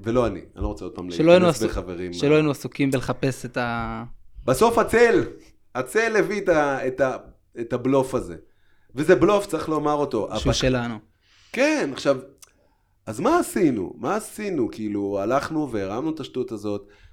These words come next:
Speaker 1: וראינו, אני דרך אגב, סגרתי את ה-, אני לקחתי על עצמי עוד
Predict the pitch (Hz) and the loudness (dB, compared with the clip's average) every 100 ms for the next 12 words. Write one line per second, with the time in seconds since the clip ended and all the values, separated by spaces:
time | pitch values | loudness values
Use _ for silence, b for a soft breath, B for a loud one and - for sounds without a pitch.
0 | b 90 110 104 123 139 - 107 135 143 | b -6 -2 0 0 0 -4 -2 0 0
1 | 127 120 117 120 101 - 104 107 107 104 | -2 -4 -4 -8 -14 -10 -4 -4 -4 -8
2 | 98 95 92 85 - _ _ - 98 113 | -8 -8 -10 -12 -16 _ _ -16 -6 -4
3 | 104 - - 120 95 - 110 110 - 104 | -4 -8 -8 -8 -8 -6 -6 -6 -4 -6